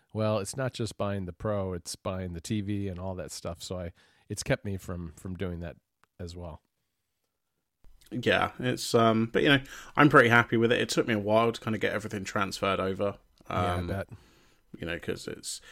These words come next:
Speaker 2: you can do it over Ethernet, which is pretty good 'cause that's, you know, relatively quick.
Speaker 1: Right.
Speaker 2: Um, you know, but then I've gotta, like, sort of sign in again, and then I had to install Red Dead Redemption, which is, like,
Speaker 1: Oh, it's
Speaker 2: you know,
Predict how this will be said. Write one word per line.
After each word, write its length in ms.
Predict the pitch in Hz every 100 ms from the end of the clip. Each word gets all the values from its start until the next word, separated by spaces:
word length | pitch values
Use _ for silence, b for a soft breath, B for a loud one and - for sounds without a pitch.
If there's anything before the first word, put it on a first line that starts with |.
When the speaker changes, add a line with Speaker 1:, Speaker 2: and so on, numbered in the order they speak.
| B
Speaker 2:
you 100 | 131
can 140 | 139 139
do 160 | 170
it 100 | 180
over 260 | 127 107 101
Ethernet, 380 | 110 123 127 -
which 180 | 117 120
is 160 | - - -
pretty 220 | 113 110
good 200 | 117 110
'cause 140 | 110
that's, 240 | 104 - 110
you 80 |
know, 80 | 90 90
relatively 480 | 101 92 - 92 -
quick. 400 | 107 101 90 - - _
Speaker 1:
Right. 140 | 95 98
Speaker 2:
Um, 400 | 98 95 95 90 _ _ _ _ _ _
you 120 | 123
know, 140 | 113 107
but 140 | -
then 160 | 127 113
I've 120 | -
gotta, 200 | 101 95
like, 300 | 90 - - b b b b
sort 180 | - -
of 60 | -
sign 320 | - 101 135
in 160 | 185
again, 440 | 170 160 160 151 123
and 120 | 107
then 80 | 101
I 80 | 95
had 180 | 104 -
to 100 | 101
install 440 | 95 - 110 120
Red 220 | 107 104
Dead 180 | 101 90
Redemption, 540 | 92 98 107 - 110
which 180 | 95 -
is, 140 | 90 90
like, 300 | 87 82 98
Speaker 1:
Oh, 120 | 95
it's 260 | - -
Speaker 2:
you 80 |
know, 40 | 85